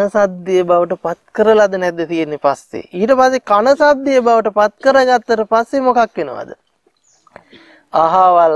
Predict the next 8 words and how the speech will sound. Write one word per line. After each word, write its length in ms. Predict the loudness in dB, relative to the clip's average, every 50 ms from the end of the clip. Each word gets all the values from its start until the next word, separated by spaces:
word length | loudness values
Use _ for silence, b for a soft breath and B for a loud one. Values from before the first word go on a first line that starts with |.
| -2 -4
සද්දේ, 840 | -4 -2 -2 -2 -2 -4 -8 -14 -10 -6 -4 -4 -2 -2 0 2 2
අහවල් 640 | 2 2 2 2 2 2 4 4 4 4 2 2 0 -4 -6 _ _ _ _ _ _ _ _ _ _ -4
ආකාර 680 | 0 0 2 2 0 0 0 0 2 4 4 2 2 0
සද්දයක්, 720 | -2 -2 -4 -4 -4 -6 -10 -8 -2 0 2 2 0 0 -4 -6
අරයාගේ 580 | -4 -4 -2 -2 0 2 2 2 0 0 -4 -2
සද්දයක්, 640 | -2 -2 -2 -2 -4 -6 -4 0 2 2 2 2 -2
මෙයාගේ 580 | -6 -8 -4 -2 0 0 0 0 -2 -2 -4 0
සද්දයක් 600 | 0 0 0 0 -4 -6 -2 2 2 2 2 0